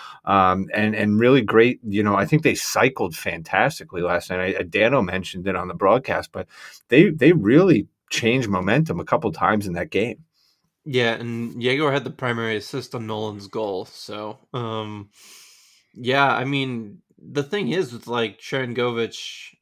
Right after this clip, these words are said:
Speaker 2: and I think the penal-, penalty kill is, like, a big part of what the Devils do. I think, like, that alone, and if he keeps playing the way he is on five and five, should keep him in the lineup over Miles Wood. Um,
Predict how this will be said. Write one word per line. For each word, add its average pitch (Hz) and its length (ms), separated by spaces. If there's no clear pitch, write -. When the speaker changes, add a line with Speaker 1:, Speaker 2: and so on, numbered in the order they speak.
Speaker 2:
and 120 340
I 110 80
think 123 180
the 110 60
penal-, 143 320
penalty 170 320
kill 113 180
is, 120 60
like, 117 100
a - 60
big 120 240
part 113 240
of 113 100
what 110 120
the - 80
Devils 107 320
do. 123 360
I 107 220
think, 175 260
like, 110 200
that 113 180
alone, 123 520
and 120 80
if 113 80
he 120 100
keeps 123 220
playing 127 220
the 120 80
way 113 100
he 113 60
is 117 160
on 110 80
five 110 180
and 107 120
five, 113 220
should - 160
keep 117 200
him 117 120
in 110 80
the 110 80
lineup 107 440
over 113 160
Miles 107 340
Wood. 120 340
Um, 110 560